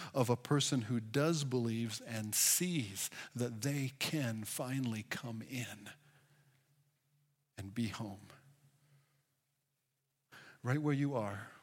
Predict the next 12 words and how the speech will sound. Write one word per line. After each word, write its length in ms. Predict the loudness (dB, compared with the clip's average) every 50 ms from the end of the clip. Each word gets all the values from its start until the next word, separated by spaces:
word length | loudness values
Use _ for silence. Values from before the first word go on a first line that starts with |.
| -20 _ _ -20 _ _ -4
right 220 | -2 0 0 0
here, 220 | 0 0 0 0
right 240 | 0 0 0 0 0
now, 340 | 0 0 0 0 -2 -4 -4
I 120 | -2 -2 -2
want 200 | 0 0 0 0
to 60 | -2
extend 580 | -2 -2 -4 -4 -2 -2 -2 0 0 -2 -4 -4
to 120 | -6 -6
you 460 | -6 -2 -2 -2 -2 -2 -4 -6 -10 -16 -20 _ _ _ _ _ _ _ _ _ _ _ -4
that 300 | -2 -2 -2 -2 -2 -4
invitation. 720 | -6 -6 -6 -6 -6 -6 -6 -6 -4 -4 -4 -4 -6 -6